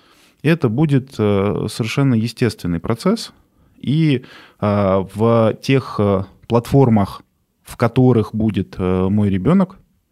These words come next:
это и платформы, связанные с, э, всем, что у нас в мобильном телефоне, платформы,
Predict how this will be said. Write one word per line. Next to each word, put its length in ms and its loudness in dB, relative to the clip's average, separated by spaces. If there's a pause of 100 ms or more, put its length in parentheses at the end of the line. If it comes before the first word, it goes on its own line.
(200)
это 280 -4
и 100 -2
платформы, 960 -4
связанные 640 -4
с, 220 -18 (1080)
э, 200 -2
всем, 280 2
что 220 -2
у 60 2
нас 440 -2
в 160 -2
мобильном 440 2
телефоне, 560 -2
платформы, 680 -2